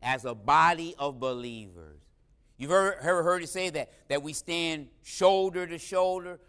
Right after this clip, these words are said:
so that one would not fall in our midst and the body wouldn't be aware of that?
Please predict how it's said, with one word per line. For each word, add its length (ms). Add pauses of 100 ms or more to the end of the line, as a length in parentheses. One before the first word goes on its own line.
(140)
so 160
that 180
one 400
would 160
not 260
fall 520
in 120
our 220
midst 480 (420)
and 160
the 60
body 460
wouldn't 320
be 140
aware 480
of 220
that? 300